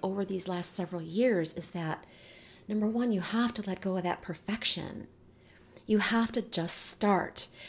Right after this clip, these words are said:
If it's something that you truly love, if it's something that just feels so good to you in your heart, just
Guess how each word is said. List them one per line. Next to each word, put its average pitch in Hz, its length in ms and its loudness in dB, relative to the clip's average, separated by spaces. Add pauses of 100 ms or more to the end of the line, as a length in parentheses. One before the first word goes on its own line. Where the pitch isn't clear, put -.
(160)
If - 160 -8
it's 208 120 0
something 226 520 4
that 226 220 2
you 175 180 -2
truly 269 520 -2
love, 185 540 4
if 175 160 -2
it's - 160 -2
something 240 460 2
that 180 280 2 (460)
just - 260 0
feels 208 200 2
so 254 400 8
good 233 220 8
to 233 140 4
you 208 180 8
in 180 100 2
your 185 100 -2
heart, 196 500 -4
just - 280 0